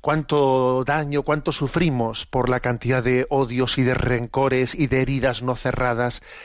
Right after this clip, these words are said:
que arrastramos dentro de nosotros. A veces incluso el demonio nos lleva a hacer creer que nuestro único, nuestro único desahogo puede ser el de la venganza, cuando no hace sino todavía el rencor y el deseo de venganza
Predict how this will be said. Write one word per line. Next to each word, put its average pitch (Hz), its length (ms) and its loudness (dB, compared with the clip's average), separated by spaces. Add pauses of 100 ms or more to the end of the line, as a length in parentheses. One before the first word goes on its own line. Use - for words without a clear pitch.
que - 100 -2
arrastramos 123 640 0
dentro 123 320 0
de 120 100 0
nosotros. 120 680 -4 (800)
A 120 140 -2
veces 131 260 2
incluso 135 320 0
el 127 80 0
demonio 135 420 2
nos 127 180 0
lleva 135 220 2
a 127 40 -2
hacer 131 260 -2
creer 135 280 0
que 139 140 0
nuestro 127 480 0
único, 139 540 0 (340)
nuestro 135 220 0
único 147 240 2
desahogo 170 760 0 (200)
puede 131 300 0
ser 139 260 0
el 135 160 2
de 127 320 2
la 123 120 0
venganza, 120 680 -4 (880)
cuando 123 480 0
no 123 100 0
hace 131 300 2
sino 127 540 0
todavía 123 400 0
el 127 140 -2
rencor 123 640 0
y 123 100 0
el 127 80 2
deseo 131 280 0
de 131 80 2
venganza 127 600 0